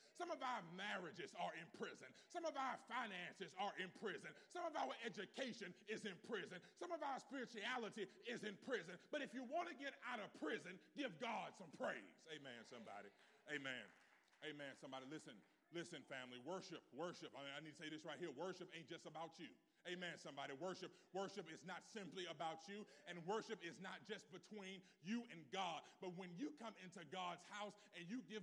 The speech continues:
God some praise publicly, the praise you give him just might be the encouragement that somebody else needs to make it one more day. But not only, not only does it affect our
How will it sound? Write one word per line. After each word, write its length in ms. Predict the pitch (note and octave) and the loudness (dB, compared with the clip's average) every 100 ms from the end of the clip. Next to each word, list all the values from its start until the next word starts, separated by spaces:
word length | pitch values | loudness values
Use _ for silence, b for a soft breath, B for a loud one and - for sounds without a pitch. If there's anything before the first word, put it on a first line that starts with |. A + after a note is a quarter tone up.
| E3+ | 0
God 240 | G3+ G3 - | 0 0 -2
some 160 | F3+ - | -10 -6
praise 320 | B3 G#3 F#3+ F#3 - | -2 0 0 -4 -6
publicly, 400 | A3 G3+ F#3 G#3+ B B - | -6 -4 -2 -4 B B -4
the 80 | F3+ - | -4 0
praise 400 | D4 D4 B3+ C#3+ | 0 2 -2 -2
you 240 | A3+ A#3+ | 0 0
give 240 | D3+ A3 E3 G3 | 0 -2 -2 -6
him 160 | G#3+ B B - | -6 B B -2
just 240 | B3+ - | -2 -2
might 240 | A3 A3+ C#3 | -2 -2 0
be 160 | A#3 G3 | 0 0
the 80 | F#3 | -2
encouragement 800 | F3+ F3 - C#4+ C#4 B3+ B3 A#3+ B - | -4 -8 0 2 4 2 -2 -4 B -2
that 160 | G3 E3 - | -2 -2 -4
somebody 640 | D4 D4 A3+ A#3 B3 A#3+ G3+ | -2 0 0 2 2 0 -2
else 160 | A3+ F#3+ E3+ | -2 -2 -4
needs 480 | G3+ C4 B3+ - B - | -2 0 0 -2 B -4
to 80 | A#3 F#3 | -2 0
make 320 | A3 C4 B3 | 0 0 0
it 160 | A3+ - - | -4 -4 -4
one 320 | E3+ A3 A3 G#3+ - - | 2 4 4 0 -6 -6
more 560 | F3 G#3+ G3+ F#3+ F3+ - - F#3+ | 0 6 6 6 4 -2 -4 4
day. 560 | G3+ F3+ D#3 A2+ F2+ E2 - _ - - _ _ - - _ _ - _ _ _ _ _ - | 6 6 2 -2 -6 -12 -20 _ -20 -20 _ _ -20 -20 _ _ -20 _ _ _ _ _ -8
But 160 | C3+ C#3+ | -6 -2
not 160 | G3 | -2
only, 400 | G3+ G3+ D#3 A2+ - - - _ _ _ _ _ _ _ _ _ _ _ - b b b b b b D3 | 2 2 0 -2 -6 -14 -20 _ _ _ _ _ _ _ _ _ _ _ -20 b b b b b b -6
not 160 | F3+ | 0
only 240 | A3 G#3 D3+ | 2 2 2
does 160 | C#3+ | 0
it 80 | C3+ | -4
affect 400 | C3 - D3 A2+ | -6 -4 -6 -2
our 160 | A2+ | -2